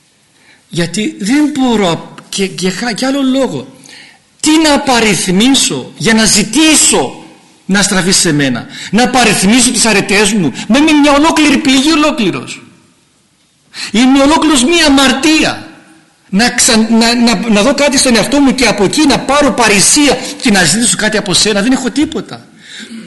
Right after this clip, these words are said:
Το μόνο το οποίο μου γεννά τη δύναμη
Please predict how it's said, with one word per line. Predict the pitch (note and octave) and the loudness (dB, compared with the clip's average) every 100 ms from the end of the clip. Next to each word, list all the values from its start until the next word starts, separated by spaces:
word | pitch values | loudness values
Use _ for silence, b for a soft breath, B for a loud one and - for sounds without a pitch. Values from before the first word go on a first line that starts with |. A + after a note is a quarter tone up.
| - | -6
Το | F3+ | 0
μόνο | D3 D#3+ E4+ F4+ D4 | 2 2 2 2 2
το | |
οποίο | B3 G3 C4 | 0 2 2
μου | A3+ | 2
γεννά | A3 G3 F#3 A#3 | 2 2 2 2
τη | A#3 G#3+ | 2 0
δύναμη | D#3+ C#4+ E4 A3 D3 B2+ | 2 2 2 2 0 -2